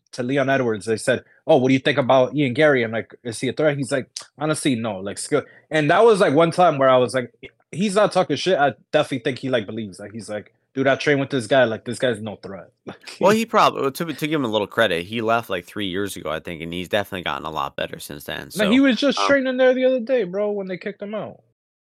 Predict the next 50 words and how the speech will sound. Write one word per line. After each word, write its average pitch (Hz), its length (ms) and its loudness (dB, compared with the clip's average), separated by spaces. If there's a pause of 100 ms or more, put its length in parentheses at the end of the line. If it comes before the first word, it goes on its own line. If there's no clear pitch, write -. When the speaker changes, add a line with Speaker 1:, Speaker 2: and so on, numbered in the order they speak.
(200)
Speaker 2:
No, 151 340 2
bro, 107 200 4
that 131 180 4
was, 147 160 -2
like, 131 180 0 (100)
that 113 120 4
was 123 160 0
at 120 100 0
least, 120 400 -4
like, 101 200 -2
two 110 240 -6
years 95 340 -6
ago. 60 260 -10 (140)
Speaker 1:
No, 131 540 0
bro, 123 480 2
he 113 80 -2
Speaker 2:
It - 20 4
was 135 100 6
Speaker 1:
got 131 120 4
kicked 135 160 -2
Speaker 2:
before 151 140 6
Speaker 1:
out 147 60 2
Speaker 2:
the 143 60 0
Speaker 1:
recent-, 135 140 4
Speaker 2:
U 131 80 6
F 123 80 0 (100)
C. 104 240 -6 (460)
Speaker 1:
he 135 100 -4
got 156 240 2
kicked 170 240 0
out 160 260 6
again 147 420 4
recently, 143 500 -2
bro. 110 240 -6
He 120 120 -10
went 135 280 -4
back 147 220 0
to 147 80 -6
the 123 120 -6
gym. 123 380 -6 (580)
Speaker 2:
I 123 60 -2
don't 175 180 -2
think 135 180 -10
that's - 360 -8 (340)
the, 107 80 -8
Speaker 1:
They 170 160 4
Speaker 2:
the 165 60 4
Speaker 1:
just 226 320 4
Speaker 2:
case. 196 100 4
Speaker 1:
said, 151 140 -12